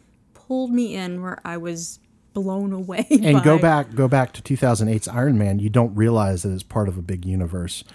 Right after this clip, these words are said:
Speaker 1: Mm-hmm.
Speaker 2: you know. And a lot of people left the theater before the, uh, end credits were, you know, introduced to Nick Fury,
Speaker 1: Mm-hmm.
Speaker 2: played by Sam Jackson. So they were, I think they were trying to do a little too much
Speaker 1: Right.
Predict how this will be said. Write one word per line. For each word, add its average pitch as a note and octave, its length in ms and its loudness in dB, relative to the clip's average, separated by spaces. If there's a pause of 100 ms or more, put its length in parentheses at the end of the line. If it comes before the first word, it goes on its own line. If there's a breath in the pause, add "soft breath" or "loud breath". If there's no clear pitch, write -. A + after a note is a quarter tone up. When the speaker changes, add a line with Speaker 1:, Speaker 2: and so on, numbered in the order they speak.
(280 soft breath)
Speaker 1:
Mm-hmm. F3 180 -2
Speaker 2:
you G#2 60 2
know. F#2+ 160 0
And A#2+ 140 2
a A#2 60 4
lot C#3+ 200 4
of F#3 60 2
people A2+ 400 2
left B2+ 260 2
the G#2 60 -6
theater D3 440 0
before A2 400 4
the, B2+ 200 4
uh, A#2 160 4 (120)
end B2 180 4
credits D3 320 4
were, G#2+ 280 4
you G#2+ 120 -2
know, G2 60 2
introduced G2 540 -4
to F#2+ 380 -4
Nick G2+ 220 -2
Fury, B2+ 360 4
Speaker 1:
Mm-hmm. E3 200 -8 (380 loud breath)
Speaker 2:
played B2+ 160 2
by A2 120 4
Sam A2+ 220 4
Jackson. A#2 400 2
So C#3 260 4 (680 loud breath)
they E3 180 6
were, E3 320 6
I C#3+ 60 4
think G3+ 240 0
they G#3+ 60 6
were C#3 100 6
trying C#3+ 220 2
to C3+ 60 6
do B2 40 6
a A2 40 4
little B2 200 4
too C3 180 0
much A2 460 0
Speaker 1:
Right. E3 200 -10